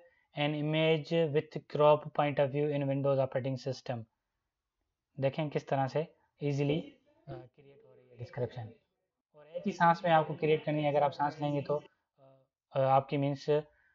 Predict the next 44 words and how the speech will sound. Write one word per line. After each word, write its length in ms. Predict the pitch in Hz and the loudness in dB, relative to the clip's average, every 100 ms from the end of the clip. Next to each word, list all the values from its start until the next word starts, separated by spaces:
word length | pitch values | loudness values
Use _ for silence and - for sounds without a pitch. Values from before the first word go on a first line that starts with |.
| _ 135 | _ -4
रिकॉर्डिंग 580 | 135 156 151 156 160 165 _ _ - | 2 4 6 4 0 -4 _ _ -2
और 560 | 143 143 143 147 147 139 _ _ _ _ | 4 4 6 4 2 -2 _ _ _ _
जो 240 | 139 143 143 | -4 2 4
आप 200 | 143 139 | 4 2
रिकॉर्ड 300 | 139 160 151 | 4 4 4
कर 180 | 151 143 | 4 4
रहे 100 | 143 | 2
हैं 240 | 143 135 | -2 -2
टेक्स्ट 280 | 147 143 - | -2 -2 -4
को, 140 | - | -2
वो 220 | 139 139 139 | 0 0 0
वहीं 220 | 139 139 | 0 0
पर 180 | 135 131 | -2 -2
स्टॉप 240 | - 123 | -2 -4
हो 80 | 123 | -4
जाएगा। 280 | 120 117 113 _ _ _ - | -4 -8 -12 _ _ _ 0
तो 80 | |
ये 140 | 147 160 | 2 4
मैंने 340 | 160 160 156 | 2 2 2
एक 60 | 160 | 0
ही 80 | 175 | -2
सांस 320 | 160 156 - | 0 -2 -2
में 140 | 147 151 _ _ _ | -6 -6 _ _ _
ये 100 | 147 | -2
सारे, 460 | 139 139 135 160 - _ _ _ _ | 4 4 6 2 -4 _ _ _ _
अ, 160 | 139 131 | -4 -2
डिस्क्रिप्शन 640 | 127 135 147 139 147 160 139 | -2 0 0 0 -2 -4 -6
निकाल 340 | 131 139 123 | -2 0 0
ली। 200 | 117 117 - 139 | -2 -8 -10 -8
ओके, 240 | 139 185 - _ _ _ _ _ _ | -2 -2 -2 _ _ _ _ _ _
और 380 | 147 147 151 151 | 4 4 6 4
टैग 340 | 143 151 165 | 4 4 4
भी 80 | 180 | 4
मैंने 260 | 175 170 160 | 2 2 4
दे 140 | 156 | 4
दिए। 240 | 156 165 | 6 2
अब 240 | 170 - 151 | 2 -2 0
मैं 160 | 147 | 0
सूटेबल 560 | 143 143 147 156 156 160 | 0 -2 0 2 2 2
इमेज 340 | 143 147 151 139 | -2 2 0 2
सिलेक्ट 460 | 156 156 - 139 139 | -2 -2 -2 -2 0
करूँगा। 300 | 143 139 147 | -2 0 0
ये 160 | 139 | 0
देखें 280 | 131 131 156 | -2 -4 -6